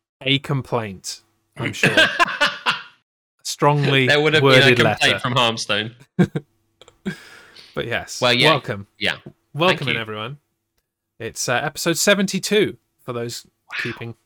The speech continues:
Speaker 1: keeping score and can count of Don't Get Me Started.
Speaker 2: Seventy-two
Speaker 1: Uh,
Speaker 2: is a lot.
Speaker 1: It is a lot, yes, yes.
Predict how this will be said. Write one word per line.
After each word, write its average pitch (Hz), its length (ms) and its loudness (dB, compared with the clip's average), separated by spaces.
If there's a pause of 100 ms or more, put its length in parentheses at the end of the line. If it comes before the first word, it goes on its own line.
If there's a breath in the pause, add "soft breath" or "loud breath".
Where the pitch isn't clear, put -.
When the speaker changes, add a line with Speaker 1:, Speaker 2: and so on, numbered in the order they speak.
(100)
Speaker 1:
keeping 117 320 -10
score 113 340 -8
and 117 140 -12
can 113 160 -12
count 110 340 -12
of 110 220 -18
Don't 113 160 -12
Get 107 160 -12
Me 107 60 -16
Started. 104 520 -14 (640 loud breath)
Speaker 2:
Seventy-two 185 420 -2
Speaker 1:
Uh, 127 40 2
Speaker 2:
is 95 180 -2
a 98 80 -4
lot. 98 400 -6 (340)
Speaker 1:
It 160 160 -6
is 202 240 2
a 131 140 -10
lot, 95 340 -12
yes, 135 400 -4
yes. 123 340 -8